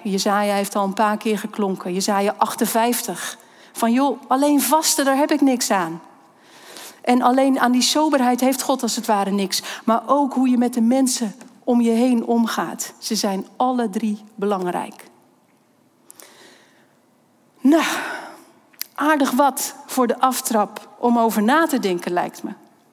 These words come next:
En ik heb die vragen allemaal aan mezelf gesteld. Zijn er dingen in jouw leven waar hij nog niet helemaal Heer is? K-, w-, w-, waar wil jij dan nog meer van de kracht van de Geest? Waar heb jij dan een doorbraak nodig dat ik denk, "Wat vermoeiend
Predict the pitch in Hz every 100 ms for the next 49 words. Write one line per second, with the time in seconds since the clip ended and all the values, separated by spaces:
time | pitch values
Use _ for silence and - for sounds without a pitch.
0 | - - - - - 277 285 285 285 269
1 | 269 269 254 262 254 247 247 226 262 269
2 | 269 233 - 175 233 262 - - _ _
3 | _ _ _ _ _ _ _ _ _ _
4 | _ _ _ - 214 233 233 233 220 202
5 | 214 262 220 180 180 175 170 175 170 170
6 | 175 170 170 165 165 170 254 247 - -
7 | - 214 226 233 226 220 233 233 233 233
8 | 262 285 226 175 180 175 180 175 175 175
9 | - 190 180 196 233 247 254 262 247 269
10 | 277 247 208 202 190 180 170 185 170 170
11 | 175 185 170 180 - 208 233 415 571 587